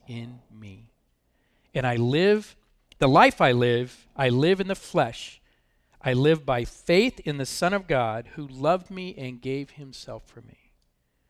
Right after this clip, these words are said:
So to summarize so far, holiness is being like Christ, and it is possible only for those in Christ. Now we should grow in our fellowship with him. Our union with Christ should lead to our ever-increasing communion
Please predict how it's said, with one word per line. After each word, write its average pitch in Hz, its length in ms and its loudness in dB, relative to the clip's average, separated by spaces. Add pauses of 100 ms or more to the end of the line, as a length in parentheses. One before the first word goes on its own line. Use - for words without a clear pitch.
(600)
So - 140 -2
to 180 80 0
summarize 202 460 4
so 165 180 0
far, 156 300 2
holiness 214 420 2
is 160 100 -12
being 175 240 -4
like 190 200 0
Christ, 123 500 -8 (640)
and 151 80 -8
it 143 120 -4
is 139 100 -12
possible 170 580 -4
only 147 280 -12
for - 180 -16
those 123 380 -12 (100)
in 117 320 -16
Christ. - 520 -20 (1500)
Now 139 300 4
we 127 160 -10
should 127 200 -14
grow 123 220 -6
in 123 60 -8
our 123 80 -6
fellowship 135 560 -4
with 117 100 -12
him. 117 220 -14 (380)
Our 165 80 6
union 202 420 2
with 156 140 0
Christ 147 400 0
should 156 260 -6
lead 214 380 0
to 196 160 -2
our 160 160 4
ever-increasing 185 1000 2 (480)
communion 131 920 -2